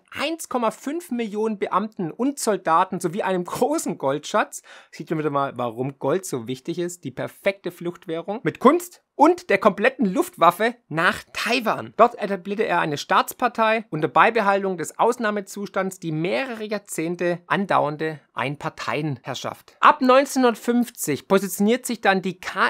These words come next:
M T als Verbündeter Washingtons, weil man eine Ausbreitung des Kommunismus befürchtete, vor allem während des Koreakrieges. Parallel sehen wir in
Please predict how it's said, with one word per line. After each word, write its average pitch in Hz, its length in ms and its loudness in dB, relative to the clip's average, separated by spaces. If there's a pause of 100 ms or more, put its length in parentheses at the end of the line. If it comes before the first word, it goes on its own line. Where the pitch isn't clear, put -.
M 180 240 -2
T 208 240 -6
als 220 200 -4
Verbündeter 233 800 -2
Washingtons, 226 640 -6
weil 160 200 -2
man 220 160 -2
eine 185 420 -2
Ausbreitung 202 640 0
des 175 180 -4
Kommunismus 185 760 -2
befürchtete, 190 760 -2 (160)
vor - 240 -2
allem 165 240 0
während 135 320 -2
des - 160 -6
Koreakrieges. - 1120 -8
Parallel 190 460 4
sehen 196 280 2
wir 175 280 0
in 190 340 -2